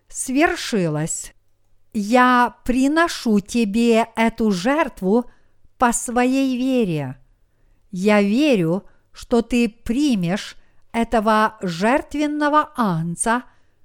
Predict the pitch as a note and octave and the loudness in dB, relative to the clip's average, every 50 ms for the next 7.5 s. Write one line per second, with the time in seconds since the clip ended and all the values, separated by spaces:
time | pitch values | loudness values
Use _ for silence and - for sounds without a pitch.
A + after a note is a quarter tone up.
0 | - _ _ C4 C4 B3+ - - - D#4 D#4+ D#4 - - A#3 F#3 E3+ D#3+ - - | -20 _ _ -6 -6 -6 -6 -2 0 0 0 0 0 0 0 0 0 -2 -4 -4
1 | A3 A#3 B3+ B3 A3+ F3+ C#3+ B2+ C3 - _ _ _ _ _ _ _ _ _ _ | -2 0 0 0 0 -2 -4 -4 -8 -12 _ _ _ _ _ _ _ _ _ _
2 | _ _ _ _ _ _ _ _ _ _ _ _ - B3 C#4+ E4 F4 D4 G#3+ G3+ | _ _ _ _ _ _ _ _ _ _ _ _ -2 0 0 2 2 2 2 2
3 | F#3 G3 G#3+ G#3+ - - B3 B3+ C4 C4 D4 D#4 E4 D#4 C#4+ - - - _ _ | 2 0 -2 -4 -6 -4 -2 0 0 0 2 2 2 0 0 -2 -8 -14 _ _
4 | B3+ C4+ C4+ C4+ C#4+ C4+ B3 A3+ C4 D4+ E4+ E4+ F4 F4 E4+ C4 A#3 G3 F3+ E3 | 0 0 0 2 0 -2 0 0 2 2 2 4 2 0 2 2 4 4 4 2
5 | D3+ E3+ F#3+ A#3+ A#3+ - - _ _ _ _ _ _ _ _ _ _ B3 A#3+ A3+ | 2 2 2 2 0 -2 -10 _ _ _ _ _ _ _ _ _ _ -4 -2 -2
6 | G#3 A#3+ B3 A#3+ A3+ B3 A3+ A#3 A#3 A3+ A3+ A3+ A3 A3+ - - _ - C4 D4 | 2 2 2 4 4 2 4 4 2 4 4 2 2 0 -2 -6 _ -2 0 0
7 | E4 E4 - A3 G3+ G3 G3 A3 C4 B3+ | 0 0 0 -2 -2 0 0 0 0 -2